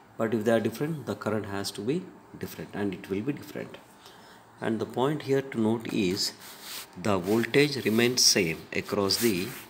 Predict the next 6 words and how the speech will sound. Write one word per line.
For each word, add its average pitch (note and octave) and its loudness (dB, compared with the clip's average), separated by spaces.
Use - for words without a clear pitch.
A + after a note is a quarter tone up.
parallelly A2 2
connected G#2 -4
network G2 -4
of B2+ -4
resistors. - 2
So A#2+ -4